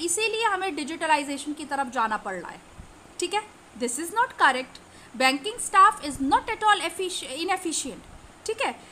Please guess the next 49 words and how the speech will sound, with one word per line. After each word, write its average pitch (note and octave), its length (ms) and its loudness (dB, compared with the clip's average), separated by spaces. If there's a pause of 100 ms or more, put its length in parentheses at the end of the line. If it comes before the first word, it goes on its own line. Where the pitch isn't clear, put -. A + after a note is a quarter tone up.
(120)
ऐसा D4 260 2
कुछ A4+ 260 -2
नहीं A4+ 160 -10
है B4 100 -4
कि A#4+ 180 -6
हम, F#4 340 0
अ, - 500 -4 (560)
हमारी E4 260 4
कंट्री F4 280 -2
का F#4 80 2
बैंकिंग D#4+ 400 0
स्टाफ E4+ 300 0
इनएफिशिएंट D#4 720 -2
है, C#4+ 260 0 (280)
हमारी D4+ 280 6
कंट्री D#4+ 300 -4
की, F4+ 280 -6
अ, C4 240 0 (100)
पॉपुलेशन D#4 500 -2
की, F4 280 -6
अ, C4+ 180 -2
बैंकिंग C#4+ 440 -4
नीड्स D#4+ 220 -6
को - 80 -6
पूरा E4 260 -4
नहीं E4 200 -4
कर D#4 160 0
पा C#4 200 0
रहा B3+ 140 0
है, C4 180 -4
that A#3+ 240 -2
is G4+ 120 -6
why A#4 180 6
we F4+ 140 -6
are, B3+ 120 -2
we C#4 160 -4
are C#4 160 2
moving C4 300 -6
towards A3+ 300 -6
that। F3+ 180 -4 (400)
This C#4+ 140 -2
is A#4 180 -4 (200)
not G#4+ 140 6 (220)
as D4+ 160 -4 (160)
at C#4+ 140 -6
all E4+ 260 4
correct। - 760 2
So G4+ 120 0
रीज़न F#4+ 440 0